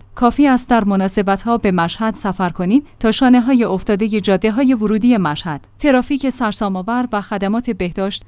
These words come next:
و درمان قفل شده آن را ببینید. مجاوران علی ابن موسی رضا عین سفره خود را با میهمانان ولی نعمت خود شریک می‌شوند و خدمات ملی و بین‌المللی به زائران داخلی و خارجی می‌دهند،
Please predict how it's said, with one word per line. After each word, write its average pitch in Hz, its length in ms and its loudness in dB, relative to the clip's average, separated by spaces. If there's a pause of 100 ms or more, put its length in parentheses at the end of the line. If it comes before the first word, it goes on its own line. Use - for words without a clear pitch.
و 202 100 -2
درمان 202 440 -2
قفل 240 200 -6
شده 254 400 -4
آن 220 260 -2
را 202 160 -2 (220)
ببینید. - 420 -8 (240)
مجاوران 233 580 0
علی 196 420 -4
ابن 202 240 -4
موسی 202 220 -6
رضا 180 380 -4
عین 240 280 0
سفره 254 460 -4
خود 220 280 -6
را 202 120 -2
با 202 140 -4
میهمانان 202 680 -2
ولی 233 200 2
نعمت 247 400 2
خود 240 200 -4
شریک 185 380 -8
می‌شوند 175 480 -6 (240)
و 185 120 0
خدمات 202 520 -4
ملی 180 380 -4
و 214 180 -4
بین‌المللی 196 720 -2
به 214 140 -2
زائران 208 520 0
داخلی 165 480 -6 (160)
و 202 80 6
خارجی 247 400 2
می‌دهند، 190 500 0